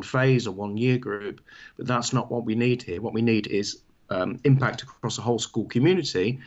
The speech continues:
and hopefully that school to then serve as a model for other learning communities nearby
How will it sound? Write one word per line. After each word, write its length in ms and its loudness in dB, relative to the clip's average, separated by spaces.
and 120 -4
hopefully 380 0
that 240 -2
school 240 2
to 100 0
then 180 2
serve 300 2
as 100 0
a 40 2
model 480 2
for 200 -6
other 160 2
learning 300 0
communities 760 -2
nearby 680 0